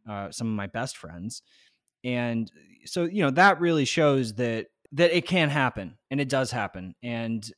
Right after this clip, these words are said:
uh, it, it can be a, a great resource. It's not the end game, but particular, I mean,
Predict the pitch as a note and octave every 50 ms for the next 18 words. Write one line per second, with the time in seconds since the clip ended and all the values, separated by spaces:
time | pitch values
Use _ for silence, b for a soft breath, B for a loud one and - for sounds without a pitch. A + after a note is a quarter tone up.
0 | - A#2 A#2 A2+ A2 - - B2 B2+ - - B2+ B2+ - - C#3+ B2+ A#2+ B2 B2
1 | A#2+ A#2+ - C3 B2 A2 G#2+ A#2 A#2+ C3+ C3 C3+ B2 B2 B2+ B2+ A#2+ - - B2+
2 | A#2+ A#2+ A#2+ A2+ - - B2 A2+ - B2 A#2+ B2+ B2+ C3 A#2+ A2 B2+ B2 A#2 A#2
3 | A#2+ A#2 G#2+ A#2 A#2+ A#2+ A#2 A2+ A#2 A#2 A2+ A#2 A#2 b b b b b b b
4 | _ - B2+ A#2+ A#2 A#2 A#2 - _ _ _ - C#3 B2+ - - F#3 E3+ - E3+
5 | D#3 D3+ - - C#3+ C#3+ C3+ B2+